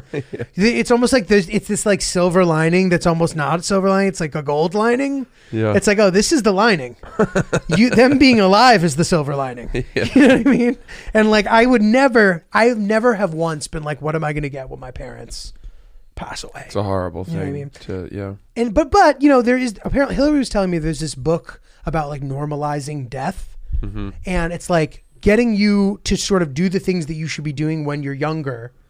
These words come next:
Speaker 2: to prepare for when that day finally comes.
Speaker 1: Mm.
Speaker 2: You know what I mean? Uh, and sort of so that when that happens, you're not a chicken running around with its head cut off, and you're, like, have everything, you have your ducks in a row, essentially,
Speaker 1: Mm.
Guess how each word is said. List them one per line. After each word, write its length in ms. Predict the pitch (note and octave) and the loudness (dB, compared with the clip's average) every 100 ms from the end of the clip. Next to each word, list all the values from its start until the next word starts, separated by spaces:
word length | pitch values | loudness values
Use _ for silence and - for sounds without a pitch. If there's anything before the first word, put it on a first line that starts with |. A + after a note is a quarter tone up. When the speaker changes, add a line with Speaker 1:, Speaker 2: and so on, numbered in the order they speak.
| _ _ _ - | _ _ _ -12
Speaker 2:
to 120 | - D#3+ | -4 -2
prepare 720 | - D#3 C4 A#3+ F#3 E3+ E3 | 0 2 4 6 6 4 0
for 160 | - F3+ | -4 -2
when 200 | D#3+ D#3 | -2 -2
that 180 | D#3 C3 | -4 -6
day 180 | D3 C#3+ | -8 -8
finally 440 | C#3+ C#3+ C3 C3+ | -8 -12 -12 -14
comes. 400 | C3 - - - | -16 -20 -20 -12
Speaker 1:
Mm. 260 | G#2 G2 F#2+ _ _ | -10 -10 -12 _ _
Speaker 2:
You 100 | - | -2
know 60 | E3+ | 0
what 60 | D#3+ | 0
I 40 | |
mean? 300 | D#3+ E3 F3+ - | 0 -2 -4 -4
Uh, 400 | F3+ E3 D#3 D3+ - _ _ | 0 2 2 -2 -8 _ _
and 160 | F#3+ F#3 | -4 -2
sort 260 | - G#3 | 2 2
of 80 | F#3+ | 0
so 240 | - G#3+ | -2 0
that 160 | F3+ F#3 | 0 0
when 200 | F3+ F#3 | 0 2
that 180 | F3+ D3 | 0 2
happens, 340 | A3+ A3+ E3 | 0 0 -4
you're 60 | E3 | -2
not 120 | E3 | -2
a 40 | D3+ | -2
chicken 520 | - F#3+ F3 E3+ E3 _ _ - | -4 -4 -2 -4 -6 _ _ -10
running 300 | E3 F3 E3+ | -6 -4 -2
around 240 | E3 D#3+ | -2 -2
with 100 | D#3 | -4
its 100 | D3+ | -4
head 180 | F#3 E3+ | -2 -2
cut 180 | D#3 C#3+ | -2 -6
off, 380 | C#3 C#3+ - - _ _ _ _ | -4 -4 -8 -16 _ _ _ _
and 300 | E3+ D#3+ D3+ | -4 -2 -2
you're, 160 | D3+ D#3 | -4 -4
like, 200 | D3 C#3+ | -4 -4
have 220 | E3 D3+ | -4 -4
everything, 340 | D#3 D3 D3 E3+ | -4 -6 -6 -4
you 120 | D#3 | -2
have 120 | E3+ | -2
your 100 | D#3+ | -2
ducks 260 | E3 D#3 - | 0 -2 -4
in 80 | D3 | -4
a 40 | |
row, 340 | C#3+ C3 B2+ - | -4 -4 -6 -8
essentially, 560 | - D3+ C3 C3 B2+ A#2+ | -10 -8 -8 -10 -10 -10
Speaker 1:
Mm. 220 | G#2 G2 | -10 -10